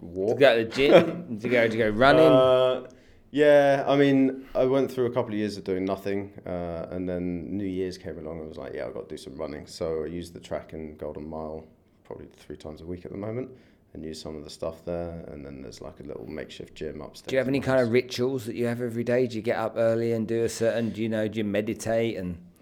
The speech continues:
Speaker 1: So I normally wake up and read a, a research paper. Uh, <laughs> that's normally the first thing that I do in the morning.
Speaker 2: Do you wake up
Speaker 1: Um,
Speaker 2: before the kids?
Speaker 1: d-, do you know, two years ago, they would have woken up first.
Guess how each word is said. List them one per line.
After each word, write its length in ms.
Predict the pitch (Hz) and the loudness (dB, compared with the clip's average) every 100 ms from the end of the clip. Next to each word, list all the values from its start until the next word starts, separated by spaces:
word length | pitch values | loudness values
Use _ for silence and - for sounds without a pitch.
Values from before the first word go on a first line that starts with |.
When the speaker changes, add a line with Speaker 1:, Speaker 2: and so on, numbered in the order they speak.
| - - | -20 -12
Speaker 1:
So 200 | - 131 | 0 2
I 20 | |
normally 260 | 135 143 135 | 4 4 4
wake 260 | 120 120 117 | 2 2 0
up 160 | 110 | -6
and 120 | 104 104 | -6 -6
read 160 | 104 | -4
a, 200 | 98 92 92 87 | -2 -4 -6 -8
a 140 | 90 | -8
research 460 | 90 101 - 67 - | -8 -8 -8 -10 -10
paper. 260 | 80 - - _ 87 | -12 -12 -18 _ -8
Uh, 180 | 90 95 | -6 -8
<laughs> 80 | - | -8
that's 200 | - - | -8 -2
normally 340 | 139 131 98 170 | 2 4 6 6
the 120 | 165 | 6
first 260 | 156 160 | 6 6
thing 180 | 175 160 | 6 4
that 100 | 139 | 2
I 80 | 113 | 2
do 180 | 127 131 | 2 0
in 60 | 120 | 0
the 60 | |
morning. 420 | 120 123 113 98 - - _ - | 0 0 -2 -4 -8 -18 _ -2
Speaker 2:
Do 60 | 127 | 6
you 40 | |
wake 200 | 127 120 | 8 8
up 40 | 135 | 4
Speaker 1:
Um, 60 | 117 | 4
Speaker 2:
before 160 | 113 | 2
the 80 | 117 | 2
kids? 460 | - 113 85 - - _ _ _ _ - | 2 2 0 -10 -18 _ _ _ _ -18
Speaker 1:
d-, 80 | - - | -18 -14
do 120 | - | -4
you 60 | 156 | -4
know, 60 | 147 | -4
two 200 | - 208 | -4 2
years 320 | 190 180 117 | 8 8 8
ago, 360 | 90 71 85 113 120 | -2 -2 0 -4 -4
they 120 | 110 | -2
would 120 | 110 | 0
have 80 | 104 | 0
woken 340 | 101 98 104 90 | 0 -2 -2 -6
up 160 | 73 | -6
first. 440 | - - - - | -6 -6 -6 -18